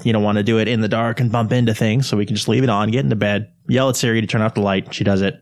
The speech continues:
But also, uh, because we have a dog and sometimes, uh, we come back home after dark, we have an automation set up such that if,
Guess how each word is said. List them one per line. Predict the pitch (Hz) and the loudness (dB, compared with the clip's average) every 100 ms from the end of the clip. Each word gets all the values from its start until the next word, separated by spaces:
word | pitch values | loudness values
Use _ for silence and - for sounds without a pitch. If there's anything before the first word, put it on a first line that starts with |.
| - - - - - _ | -20 -20 -20 -20 -20 _
But | - 120 | -2 0
also, | - 175 190 - 90 98 127 _ - _ - | 2 0 0 0 0 -2 -4 _ -20 _ -8
uh, | 104 101 | -2 0
because | 92 - 101 | 0 0 0
we | 101 | 0
have | 101 95 | 0 -2
a | |
dog | 90 131 123 107 131 - | 0 0 2 2 -2 -4
and | 90 101 101 98 95 95 92 | -2 0 0 0 -2 -2 -4
sometimes, | - - 117 110 - 110 110 107 104 - - - - | -4 -2 0 0 0 0 2 2 0 -2 -8 -10 -4
uh, | 101 95 92 92 - | 0 0 -2 -4 -2
we | 107 107 104 | 2 4 4
come | 101 - 104 101 101 98 _ _ - | 0 0 0 2 0 -4 _ _ -2
back | 113 107 - | 0 0 -2
home | 131 117 113 | 0 2 2
after | 107 110 - | 0 -2 -2
dark, | 98 131 127 117 | 0 0 0 0
we | 107 | 0
have | 107 | 0
an | 104 | 2
automation | 104 101 101 - | 0 0 0 -2
set | 98 104 | -2 0
up | 104 110 | 0 -2
such | - 101 98 - | -2 -2 -2 -2
that | 104 104 98 - - - - | 0 0 0 -6 -16 -16 -12
if, | - 110 104 - | -2 2 0 -2